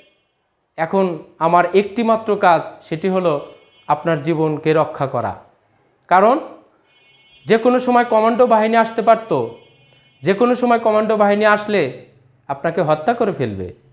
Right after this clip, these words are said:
পরবর্তী ওখান থেকে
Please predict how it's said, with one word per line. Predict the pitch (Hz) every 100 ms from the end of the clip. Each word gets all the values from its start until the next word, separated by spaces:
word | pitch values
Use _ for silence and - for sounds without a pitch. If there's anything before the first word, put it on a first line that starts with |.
| _ _ _ _ _ _ _ _ _ _ _ _ _ _ _ _ _ _ _ _ -
পরবর্তী | 208 214 220 226
ওখান | 226 208 226
থেকে | 240 240 240 247 -